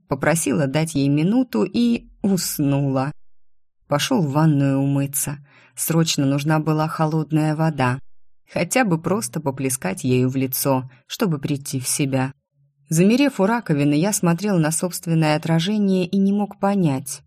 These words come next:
как дошел до подобной ситуации. Теперь не получится просто сказать Ульяне, что все произошло случайно. Как работать дальше, тоже представлял с трудом.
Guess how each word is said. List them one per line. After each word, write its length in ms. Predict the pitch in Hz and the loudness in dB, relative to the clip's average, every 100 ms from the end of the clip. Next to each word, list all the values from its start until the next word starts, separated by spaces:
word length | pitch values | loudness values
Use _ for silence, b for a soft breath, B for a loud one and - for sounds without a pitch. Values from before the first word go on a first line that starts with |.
| - | -18
как 300 | - 165 156 | 0 2 2
дошел 460 | 143 131 - 147 160 | 0 -2 -2 -2 -2
до 100 | 156 | -2
подобной 480 | 151 143 139 135 135 | -2 -2 -2 -2 -2
ситуации. 960 | - 131 143 139 143 - - 139 - b b b b - | -4 -6 -4 -4 -4 -6 -6 -6 -8 b b b b -6
Теперь 300 | 180 240 233 | -2 0 2
не 140 | 233 | 0
получится 680 | 226 220 185 170 190 - 170 | -2 -2 -2 -4 -6 -6 -4
просто 380 | 151 143 - | -4 -4 -6
сказать 420 | 139 160 151 143 143 | -6 -4 -2 -2 -2
Ульяне, 480 | 139 151 185 151 | -2 0 2 2
что 180 | 131 - | 0 -6
все 240 | 131 - 139 | -6 -4 -4
произошло 680 | 160 143 139 139 - 139 | -2 -2 -2 -4 -2 -4
случайно. 800 | 135 143 139 - 139 135 135 139 b b b b | -4 -4 -4 -4 -4 -2 -2 -6 b b b b
Как 240 | - 175 147 | 0 2 2
работать 560 | 151 156 156 131 135 | 0 2 0 -2 -4
дальше, 580 | 131 151 180 - - - - _ _ _ - | 0 2 2 -2 -4 -8 -16 _ _ _ 0
тоже 280 | 196 214 156 | 0 2 0
представлял 680 | 151 147 - 151 139 151 160 | -2 -6 -4 -2 0 -2 -4
с 140 | - | -8
трудом. 640 | - 135 135 131 127 - | -8 -4 -2 0 -2 -6